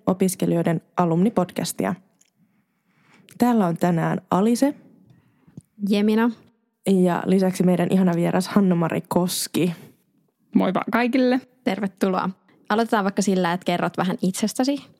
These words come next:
Speaker 2: Eli mikä on sun työnimike ja missä sä oot opiskellut ja noista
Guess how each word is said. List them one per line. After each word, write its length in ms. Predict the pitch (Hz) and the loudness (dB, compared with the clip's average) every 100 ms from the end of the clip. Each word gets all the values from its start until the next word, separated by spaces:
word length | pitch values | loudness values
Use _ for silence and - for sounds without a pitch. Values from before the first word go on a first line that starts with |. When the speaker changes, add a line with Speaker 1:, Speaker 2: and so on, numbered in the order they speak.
| _ _ _ - | _ _ _ -6
Speaker 2:
Eli 320 | 185 180 180 _ _ _ _ _ - | -4 -4 -8 _ _ _ _ _ -2
mikä 360 | 185 180 185 175 | 0 0 -2 -4
on 100 | 180 | -4
sun 220 | 180 180 - _ _ - | -4 -4 -8 _ _ -2
työnimike 640 | 202 208 202 202 202 202 202 - _ _ _ 190 | 0 2 0 0 -2 -2 -4 -10 _ _ _ -4
ja 180 | 170 - - | -4 -4 -2
missä 240 | 180 - | -4 -2
sä 100 | 180 | -6
oot 100 | 170 - | -6 -6
opiskellut 720 | 170 185 - 185 180 185 - | -6 -4 -6 -6 -6 -4 -4
ja 360 | 190 180 - - - | -4 -4 -6 -8 -4
noista 420 | - 170 - | -4 -4 -4